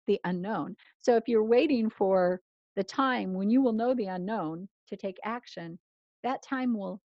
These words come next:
never come. And action precedes courage. So action is really the ultimate way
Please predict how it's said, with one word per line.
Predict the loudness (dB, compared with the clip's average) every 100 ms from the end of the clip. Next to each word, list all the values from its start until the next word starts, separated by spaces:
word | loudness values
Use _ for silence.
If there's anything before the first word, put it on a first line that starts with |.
| -6
never | -4 -2 -4
come. | -6 -10 -10 -12 _ _ _ _ _ _ -8
And | -6 -4 -2
action | -2 -2 -4 -6 -6
precedes | -4 -8 -6 -4 -4 -6 -10 -20 _ _
courage. | -6 -4 -4 -6 -12 -20 _ _ _ _ _ _ _ _ _ _ _
So | -2 -2 0
action | -2 -2 -4 -6
is | -4 -6
really | -4 0 2 0 -4 -8 _ _
the | -6 -2 2
ultimate | 2 2 -4 -6 -4
way | 0 0 0 -2